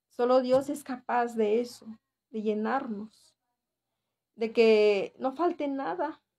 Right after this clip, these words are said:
Como yo le estoy dando un ejemplo, ¿no? Yo estoy en este cuatro paredes, ¿no? En este cuatro paredes, porque es un cuarto, ¿no? Es un cuarto. Tengo nomás mi altar, mi cama, y soy inmensamente feliz. <laughs>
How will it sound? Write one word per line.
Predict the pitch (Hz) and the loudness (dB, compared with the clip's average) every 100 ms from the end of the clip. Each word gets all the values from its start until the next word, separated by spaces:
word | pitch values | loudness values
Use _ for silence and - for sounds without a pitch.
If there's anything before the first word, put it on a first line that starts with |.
| _ _ | _ _
Como | - 240 | -10 -6
yo | 247 262 | -4 -4
le | 330 | -4
estoy | 330 302 | -6 -2
dando | 285 277 | -2 -2
un | 277 | -4
ejemplo, | 277 - 311 330 294 220 233 | -6 -2 -2 -2 -2 -4 -4
¿no? | 240 - - | -8 -12 -8
Yo | 233 | -4
estoy | 254 262 277 269 | -4 -2 -4 -2
en | 240 | -2
este | 254 277 | -4 -6
cuatro | 269 240 254 254 | -4 -2 -2 -4
paredes, | 262 240 240 254 220 226 _ _ _ _ _ _ _ _ _ | -2 -2 -2 -2 -6 -12 _ _ _ _ _ _ _ _ _
¿no? | - 208 | -12 -8
En | 220 | -4
este | 220 220 220 | -4 -6 -10
cuatro | 220 214 214 214 208 | -4 -6 -4 -8 -6
paredes, | 208 214 214 202 | -6 -4 -6 -10
porque | - - - - _ | -16 -20 -20 -20 _
es | 196 202 - | -16 -16 -12
un | 226 | -14
cuarto, | 220 214 226 214 _ _ 196 _ | -4 -2 -2 -4 _ _ _ _
¿no? | _ 220 _ _ | _ -20 _ _
Es | 214 | -20
un | 240 | -18
cuarto. | - 202 - _ _ _ _ _ _ _ _ _ _ - | -14 -12 -12 _ _ _ _ _ _ _ _ _ _ -8
Tengo | 208 208 | -6 -4
nomás | 208 202 214 220 | -4 -4 -6 -8
mi | |
altar, | 196 - 294 285 294 285 285 | -14 -10 -6 -4 -2 -2 -4
mi | 247 220 | -8 -10
cama, | - 214 233 254 247 269 - _ _ | -6 -4 -4 -6 -8 -10 -14 _ _
y | 262 | -8
soy | 262 277 277 | 0 4 4
inmensamente | 269 262 285 294 285 269 262 294 | 4 0 0 2 2 2 -4 -6
feliz. | 285 254 247 277 320 - - 349 - | -4 -4 -4 -8 -10 -12 -18 -18 -6
<laughs> | 311 277 | -6 -6